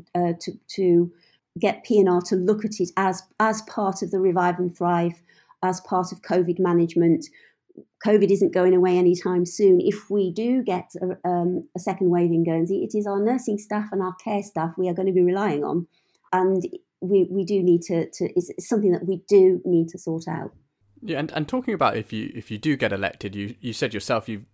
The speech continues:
Speaker 2: you know, coming at it with a very focused set of skills. Um, how can voters be assured that you could work more broadly as a deputy on varying issues which are outside of your current scope?
Speaker 1: Well,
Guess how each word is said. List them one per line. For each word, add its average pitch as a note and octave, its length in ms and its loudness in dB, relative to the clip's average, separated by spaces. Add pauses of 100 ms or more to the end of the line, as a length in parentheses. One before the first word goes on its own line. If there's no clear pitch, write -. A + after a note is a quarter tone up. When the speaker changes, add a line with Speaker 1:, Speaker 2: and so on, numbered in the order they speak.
(140)
Speaker 2:
you A#2+ 100 -8
know, F#2+ 120 -4
coming A2+ 260 -6
at G2+ 160 0
it G#2 180 -4
with G#2+ 140 -8
a F#2+ 40 -8
very G2 240 -4
focused - 680 -6
set - 300 -8
of G#2+ 100 -14
skills. A2+ 600 -8 (260)
Um, B2 300 0
how E3+ 240 0
can C#3+ 580 -2 (160)
voters A2+ 520 -2
be G#2 140 -4
assured G2+ 340 -6
that - 80 -16
you G#2 120 -10
could - 160 -20
work G#2 180 -2
more A2 200 -4
broadly A2 580 -4
as G2 120 -8
a G2+ 40 -8
deputy - 460 -8
on F#2 220 -6 (340)
varying G#2 720 -4
issues G2+ 560 -8
which - 260 -10
are F#2+ 220 -4
outside G#2+ 520 -4
of F#2+ 120 -14
your G2 100 -10
current G2 460 -12
scope? - 420 -10 (380)
Speaker 1:
Well, C#4+ 420 0